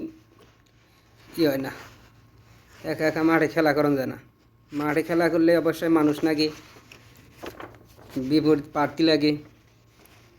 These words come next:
একা একা কোনো দিন খেলা জমে না। তাই আপনারা যদি বিদ্যা চান, অবশ্যই কমেন্ট করবেন কীরকম বিদ্যা চান,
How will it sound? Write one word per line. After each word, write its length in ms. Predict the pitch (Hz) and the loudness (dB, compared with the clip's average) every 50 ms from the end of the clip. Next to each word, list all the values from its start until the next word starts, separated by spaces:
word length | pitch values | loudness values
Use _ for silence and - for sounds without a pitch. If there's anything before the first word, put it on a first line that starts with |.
| _ _ _ - - _ _ _ _ - - _ _ _ _ _ _ _ _ _ _ - | _ _ _ -20 -20 _ _ _ _ -20 -20 _ _ _ _ _ _ _ _ _ _ -8
একা 220 | 151 156 156 - 160 | -6 -6 0 2 2
একা 140 | 156 156 160 | 2 2 2
কোনো 180 | 147 165 160 156 | 2 2 2 4
দিন 140 | 147 156 147 | 2 2 0
খেলা 260 | - 160 156 151 147 135 - - - _ _ _ _ _ _ _ _ - | 2 2 2 2 2 2 -2 -6 -14 _ _ _ _ _ _ _ _ -6
জমে 300 | 143 151 143 135 135 131 | -4 -2 0 0 -2 -2
না। 100 | 135 135 - - - - - - - | -4 -6 -8 -12 -18 -20 -20 -20 -16
তাই 240 | - 139 143 147 147 147 147 143 - - - - _ - | -8 -2 0 2 4 4 2 2 -4 -10 -16 -20 _ -16
আপনারা 360 | 151 139 135 151 147 147 147 147 147 143 143 | -12 -8 -6 -2 0 2 2 2 2 0 0
যদি 320 | 135 143 147 143 151 151 151 147 147 143 - - _ _ _ - _ _ _ _ _ _ _ _ _ | 0 -2 0 2 4 4 4 4 2 0 -4 -12 _ _ _ -20 _ _ _ _ _ _ _ _ _
বিদ্যা 400 | 165 143 131 151 151 147 160 156 | -18 -8 -6 -4 -4 -2 -2 -4
চান, 180 | 143 - 151 151 | -2 -2 0 0
অবশ্যই 400 | 160 156 151 151 147 - 165 156 | 2 2 0 0 -2 -2 -4 -4
কমেন্ট 320 | 151 156 156 151 156 151 147 156 | -2 0 0 2 2 2 2 0
করবেন 300 | 160 151 151 156 156 175 190 - - _ _ - - - _ - _ _ _ _ _ _ _ _ _ _ _ | -2 0 0 0 0 -2 -4 -8 -16 _ _ -20 -20 -20 _ -20 _ _ _ _ _ _ _ _ _ _ _
কীরকম 380 | - 143 143 143 143 156 147 147 | -8 -4 -4 -4 -2 0 0 2
বিদ্যা 280 | 139 151 143 147 151 135 | 2 0 0 0 -2 -2
চান, 220 | - 139 139 143 | -2 -4 -4 -4